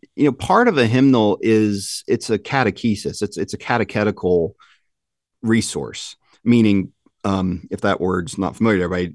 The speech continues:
catechesis mainly is, is a way of talking about teaching, discipleship. Um, really, the word means to echo back. And we're saying we're echoing back the faith that has been handed to us, right? Handed down to us.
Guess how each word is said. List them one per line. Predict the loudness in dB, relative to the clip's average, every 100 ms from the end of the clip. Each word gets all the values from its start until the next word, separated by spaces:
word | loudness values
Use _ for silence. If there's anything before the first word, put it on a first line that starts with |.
| -6
catechesis | -2 -2 -4 -8 -6 -8 -4
mainly | -4 -2 -4 -6
is, | -8 -12 -8
is | -6
a | -4
way | -2
of | -4
talking | -4 -6
about | -6 -8 _
teaching, | -8 -6 -6 -8 -10 -14 _ _ -16
discipleship. | -12 -4 -2 -2 -6 -10 -12 -12 _ _ _ _ _
Um, | -2 -2 2
really, | 4 4
the |
word | 2 -2
means | -4 -6
to | -8 -10
echo | -8 -6
back. | -6 -4 -2 -4 -8 -8
And |
we're | -10
saying | -8 -8 -8
we're | -6
echoing | -8 -6 -6 -6
back | -4 -4 -4
the | -8
faith | -8 -6 -6 -8 -10
that | -8
has | -8
been | -10 -10
handed | -8 -8 -8 -10
to | -8 -8
us, | -8 -14 -16 -14
right? | -8 -8 -8 _ -20 -20 -10
Handed | -4 -2 -2
down | -6 -8
to | -4 -2
us. | -2 -6